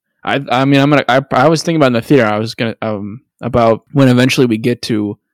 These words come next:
uh, our next, uh, ranking and end of the year,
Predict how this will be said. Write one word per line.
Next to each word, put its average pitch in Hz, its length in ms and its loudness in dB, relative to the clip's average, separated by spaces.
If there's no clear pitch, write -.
uh, 110 40 -8
our 113 240 -6
next, - 460 -8
uh, 71 300 -4
ranking 120 680 -2
and 98 360 -8
end 113 180 -4
of 110 160 -4
the 107 100 -4
year, 113 480 2